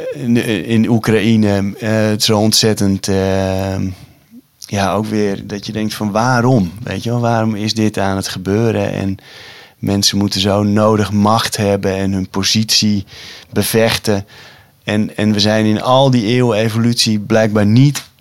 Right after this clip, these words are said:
verder gekomen dan, eh, dat je dat moet, voor elkaar moet krijgen met bommen op elkaar gooien. Het blijft toch aan de ene kant moedeloos, om moedeloos van te worden. En,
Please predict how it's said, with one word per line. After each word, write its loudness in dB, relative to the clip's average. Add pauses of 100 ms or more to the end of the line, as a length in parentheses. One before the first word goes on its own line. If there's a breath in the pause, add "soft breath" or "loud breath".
(120)
verder 2
gekomen 2 (180)
dan, 0
eh, -2
dat -2
je -4
dat -2
moet, -2
voor -4
elkaar 0
moet 0
krijgen -2
met -4
bommen 2
op -6
elkaar -8
gooien. -12 (640 soft breath)
Het -18
blijft -6
toch -4 (1040 soft breath)
aan -2
de 2
ene 2
kant 0
moedeloos, 2
om -6
moedeloos 0
van -6
te -8
worden. -4 (840 soft breath)
En, -10